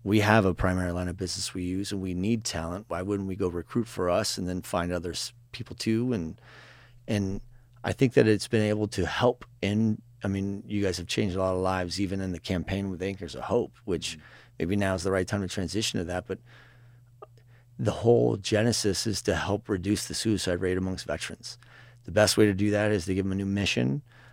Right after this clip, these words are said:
Speaker 1: a new purpose, and a
Speaker 2: Yep.
Speaker 1: new tribe, right? Because people that join the military don't join the military to make money.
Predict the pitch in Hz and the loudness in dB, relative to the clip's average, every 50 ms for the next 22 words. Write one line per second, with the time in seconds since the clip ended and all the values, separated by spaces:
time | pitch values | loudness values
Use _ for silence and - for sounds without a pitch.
0 | - - - 95 98 98 - - 107 107 95 - 120 123 117 - - - - - | -14 -6 -2 -2 0 0 2 2 2 4 4 4 2 2 2 0 -4 -8 -10 -12
1 | - - 98 98 98 104 110 110 101 - - 110 101 92 90 82 80 85 - - | -6 -4 -2 -2 0 2 0 0 0 0 2 4 4 4 4 2 0 -4 -10 -20
2 | - - - - - - - - - - 95 107 120 123 - 113 95 - - - | -20 -20 -20 -20 -20 -20 -18 -6 -2 0 0 0 0 0 -2 0 0 0 -4 -6
3 | - - - - - 139 143 - 151 151 147 143 143 135 - - - - - _ | -8 -14 -4 0 0 0 2 2 4 4 6 6 4 2 -2 -8 -18 -20 -20 _
4 | _ - - - - - - - - 123 120 107 107 101 101 110 113 113 113 107 | _ -20 -20 -20 -20 -20 -14 -6 0 2 2 2 2 2 2 4 4 6 4 4
5 | 104 104 104 101 95 - 98 95 95 90 92 101 101 107 104 - 98 98 98 98 | 2 2 0 0 0 0 0 0 0 0 0 -2 -2 -2 -4 -4 -4 -2 -2 -2
6 | 95 92 92 90 90 90 - - 82 82 80 80 80 82 80 - 82 76 73 73 | -2 -4 -6 -6 -8 -10 -10 -10 -10 -10 -10 -12 -14 -14 -12 -12 -10 -10 -10 -10
7 | 76 - - - | -12 -16 -20 -20